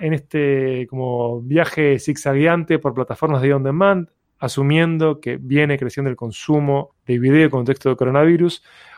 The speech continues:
Otro gigante es Amazon Prime Video, que uno tiene varias modalidades para vincularse con la plataforma. Uno puede contratar la plataforma en particular acá en el sur,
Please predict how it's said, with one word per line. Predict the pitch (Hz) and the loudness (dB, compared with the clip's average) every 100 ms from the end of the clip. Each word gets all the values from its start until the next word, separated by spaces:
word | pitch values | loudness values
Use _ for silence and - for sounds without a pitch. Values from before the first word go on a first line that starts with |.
| _ | _
Otro | 190 202 | -4 -2
gigante | - 175 175 170 | -2 2 2 2
es | 170 | 0
Amazon | 160 147 139 131 | 0 0 -2 -4
Prime | 135 127 | -2 -2
Video, | 135 143 139 143 180 - _ _ _ | 0 2 2 0 -2 -10 _ _ _
que | 151 | -4
uno | 147 | 0
tiene | 160 160 | 0 0
varias | 139 156 | 0 0
modalidades | 139 143 143 170 170 160 | 2 2 2 2 2 0
para | 143 | -2
vincularse | 135 131 135 139 | -2 0 0 0
con | 135 | 0
la | |
plataforma. | 131 139 139 180 135 | -2 -4 0 2 2
Uno | 139 139 | 0 2
puede | 143 | 2
contratar | 135 127 127 196 196 | 0 -2 0 2 2
la | 147 | 2
plataforma | 127 127 117 151 143 | 0 -4 -2 -2 0
en | 127 | -2
particular | 127 139 156 202 202 | -4 -4 -2 2 2
acá | 151 156 170 | 2 2 2
en | 147 | 0
el | 147 | 0
sur, | 220 226 | 0 0